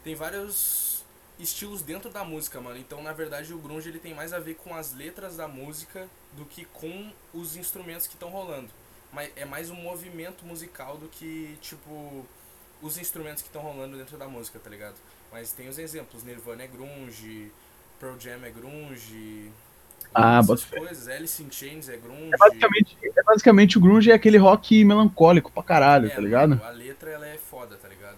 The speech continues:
Speaker 1: De
Speaker 2: É um rock, ah, pesadinho, assim, de
Speaker 1: É, mano,
Speaker 2: triste.
Speaker 1: e a gurizada que escuta é como?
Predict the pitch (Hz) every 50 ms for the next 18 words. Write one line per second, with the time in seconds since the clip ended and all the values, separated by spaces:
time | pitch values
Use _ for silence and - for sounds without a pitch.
0 | - - - - 101 104 104 110 135 139 143 151 143 143 139 147 - _ _ _
1 | - - - 170 151 139 - _ _ _ _ _ _ _ _ _ _ _ _ _
2 | _ _ - 120 120 117 131 127 127 117 110 117 135 151 147 120 - - 123 123
3 | 120 123 117 110 107 117 131 131 - - - - 127 135 127 139 135 135 143 -
4 | 175 156 - - 160 156 - 180 165 - 160 151 139